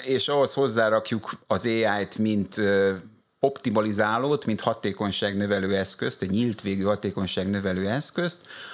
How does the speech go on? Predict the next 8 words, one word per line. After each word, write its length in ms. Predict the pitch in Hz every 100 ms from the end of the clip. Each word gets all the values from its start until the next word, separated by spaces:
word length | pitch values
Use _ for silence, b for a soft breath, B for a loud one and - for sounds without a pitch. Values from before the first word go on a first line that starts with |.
| B -
akkor 480 | 147 - 151 165
az 180 | 156 151
emberek 360 | 156 123 113 113
félelme 380 | 143 127 113 120
alapvetően 460 | 113 107 101 117
jogos 280 | 131 104 -
arra, 300 | 113 117 120
hogy 320 | 117 120 104